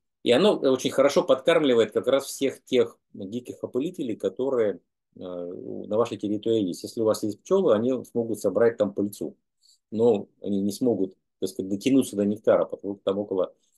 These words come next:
одного сантиметра требуется длина хоботка. Но зато бабочки,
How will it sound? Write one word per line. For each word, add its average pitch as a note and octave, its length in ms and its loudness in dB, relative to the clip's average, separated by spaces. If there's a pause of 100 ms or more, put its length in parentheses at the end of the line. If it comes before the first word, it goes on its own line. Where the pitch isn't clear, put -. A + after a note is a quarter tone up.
(120)
одного G#2 300 2
сантиметра A2+ 540 0
требуется F#2+ 580 0
длина F2+ 320 -4
хоботка. - 500 -6 (1080)
Но A#2+ 80 -4
зато F3 220 0
бабочки, B2+ 520 2